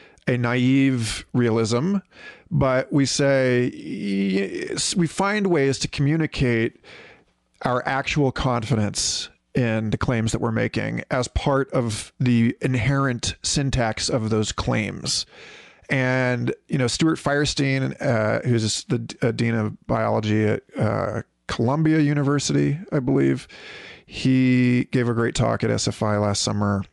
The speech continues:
Uh, he's also on the, the faculty there, and he, he gave a great talk on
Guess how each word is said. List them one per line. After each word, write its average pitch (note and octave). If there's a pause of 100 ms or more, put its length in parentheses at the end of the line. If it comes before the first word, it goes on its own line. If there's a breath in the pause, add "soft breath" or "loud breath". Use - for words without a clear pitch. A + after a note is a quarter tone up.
(460)
Uh, A2
he's C3
also A#2
on A2
the, A2 (220)
the G#2+
faculty -
there, A2
and A2
he, A2+ (420 loud breath)
he D#3
gave D#3
a C#3+
great B2+
talk A2
on A2+